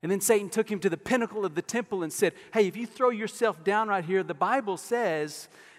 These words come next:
that the angels won't let you get injured. And if you do that in front of everybody here, everybody's gonna know who you are." The pride of life. And Jesus said, "You should not put the Lord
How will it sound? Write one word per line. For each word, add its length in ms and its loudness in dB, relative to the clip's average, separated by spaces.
that 140 -6
the 140 -4
angels 380 -2
won't 200 0
let 240 -2
you 80 -4
get 200 4
injured. 460 -2
And 100 0
if 100 -8
you 140 -2
do 180 -2
that 140 8
in 60 -10
front 180 -4
of 80 0
everybody 460 2
here, 220 -2
everybody's 420 0
gonna 180 -6
know 180 -6
who 100 -6
you 300 -8
are." 340 -14
The 80 -20
pride 380 -14
of 160 -20
life. 560 -20
And 140 -20
Jesus 340 -16
said, 300 -12
"You 80 -18
should 220 -14
not 520 -10
put 340 -4
the 60 -16
Lord 540 -10